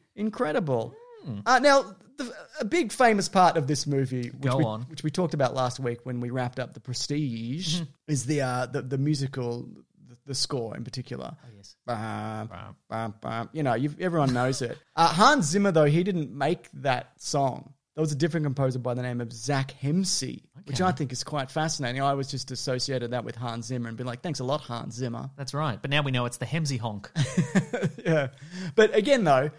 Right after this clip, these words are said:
Speaker 1: within the context of this movie, I mean, they even have a, a story point for why it exists. It's a slowed down version of French song. French song. You know French
Speaker 2: <laughs> Yes,
Speaker 1: song?
Speaker 2: yes, I do, yes.
Speaker 1: Yeah, Edith Piaf.
Speaker 2: Did you know that Marion Cotillard played Edith Piaf in a movie?
Speaker 1: She plucked all her eyebrows out for it.
Speaker 2: Is that a coincidence?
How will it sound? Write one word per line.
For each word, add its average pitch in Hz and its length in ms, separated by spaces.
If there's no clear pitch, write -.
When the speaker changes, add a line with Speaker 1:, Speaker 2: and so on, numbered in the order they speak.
Speaker 1:
within 262 340
the 220 100
context 190 540
of 151 100
this 139 200
movie, 165 320
I 185 100
mean, 214 140
they 214 160
even 208 160
have 180 180
a, 143 160
a 143 60
story 160 380
point 139 260
for 139 120
why 135 200
it 123 60
exists. 139 340
It's 135 120
a 131 60
slowed 131 400
down 120 260
version 127 340
of 117 180
French 220 260
song. 113 460
French 175 180
song. 123 260
You 196 60
know 190 100
French 208 220
Speaker 2:
<laughs> - 20
Yes, 330 80
Speaker 1:
song? 214 200
Speaker 2:
yes, 202 240
I 185 100
do, 180 140
yes. 135 340
Speaker 1:
Yeah, 135 240
Edith 202 280
Piaf. 175 760
Speaker 2:
Did 196 120
you 220 60
know 214 160
that 190 140
Marion 151 360
Cotillard 131 720
played 196 220
Edith 120 240
Piaf 104 320
in 127 60
a 127 40
movie? 156 380
Speaker 1:
She 170 100
plucked 185 360
all 190 220
her 170 160
eyebrows 147 420
out 120 200
for 120 240
it. 117 100
Speaker 2:
Is 156 100
that 175 140
a 175 60
coincidence? 202 640